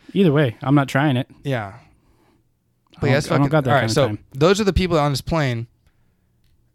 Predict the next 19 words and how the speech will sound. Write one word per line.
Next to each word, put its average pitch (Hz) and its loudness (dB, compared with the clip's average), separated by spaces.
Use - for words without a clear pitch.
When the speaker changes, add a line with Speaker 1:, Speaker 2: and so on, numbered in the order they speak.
Speaker 2:
That 151 -2
leads 147 -6
to 143 -2
the 127 0
hijacking 131 -2
where 131 -2
they 113 -8
kill 202 -4
everyone 123 -2
on 107 -8
board. 98 -16
Or 156 2
the, 139 2
they 135 0
say, 135 -2
maybe 151 -2
Jacob 131 -4
Rothschild 120 -2
goes, 117 -4